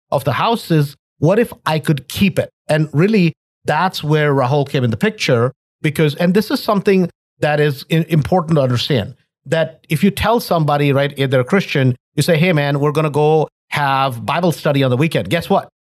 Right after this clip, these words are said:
They're gonna be all happy, right? You tell somebody who likes to save money, "We're gonna buy houses,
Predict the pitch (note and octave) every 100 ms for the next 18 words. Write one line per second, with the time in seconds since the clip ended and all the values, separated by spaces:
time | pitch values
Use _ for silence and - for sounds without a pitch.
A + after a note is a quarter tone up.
0 | _ F#3 G#3 F#3+ G3 F3 D3+ C3+ D3 A#2
1 | G2 - D3 E3 D#3 E3 - F#3+ G3 G3
2 | E3+ D3+ D3 C#3+ B2+ _ - F3 D3+ D#3+
3 | D#3+ D#3 - E3 C#3 B2+ C#3+ D#3+ G3 -
4 | _ _ C3+ D3 E3 F3+ D3 D3 E3 E3
5 | C3+ - F3 F#3